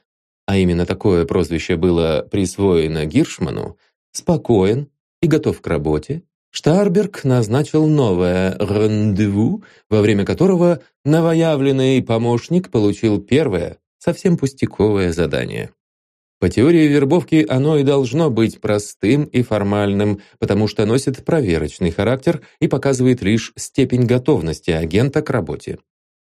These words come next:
Суть его заключалась в том, что в клубе «Аврора» браслет должен был завести разговор о тяжёлой доле его единоверцев в России, о цензе,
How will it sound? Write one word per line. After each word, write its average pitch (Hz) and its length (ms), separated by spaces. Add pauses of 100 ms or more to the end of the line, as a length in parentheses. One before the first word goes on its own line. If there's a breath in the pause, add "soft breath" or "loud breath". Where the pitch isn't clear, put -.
(200)
Суть - 360
его 139 260
заключалась 127 600
в - 120
том, 170 240
что 92 220
в - 80
клубе 120 540
«Аврора» 92 920 (320 soft breath)
браслет 190 720
должен 175 560
был 175 180
завести 143 420
разговор 123 600
о 147 80
тяжёлой 127 560
доле 107 380
его 92 600
единоверцев 92 920
в 95 120
России, 120 600 (360 loud breath)
о 196 140
цензе, 160 840